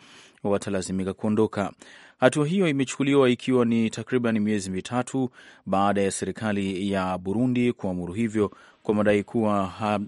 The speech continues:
hamna tena haja ya kuwepo ofisi hiyo ya katika taifa la Burundi. Hii ni wakati wa miaka miwili tangu serikali ya nchi hiyo kusitisha ushirikiano wake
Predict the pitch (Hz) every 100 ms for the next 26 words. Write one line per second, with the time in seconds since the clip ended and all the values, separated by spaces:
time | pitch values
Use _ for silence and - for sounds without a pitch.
0 | 95 107 110 104 98 147 127 101 107 104
1 | 98 92 - - - - 98 - 101 -
2 | 95 95 98 98 - 104 - 101 123 127
3 | 120 120 107 113 110 104 101 - _ -
4 | 107 98 110 104 107 107 - 123 127 123
5 | 135 143 131 104 - - - - - _
6 | _ _ _ _ - 190 175 160 151 139
7 | 156 151 147 135 131 127 131 131 139 131
8 | 135 123 120 107 120 107 98 - 101 104
9 | 98 95 - 107 98 107 101 110 - 98
10 | 95 101 98 104 113 - 113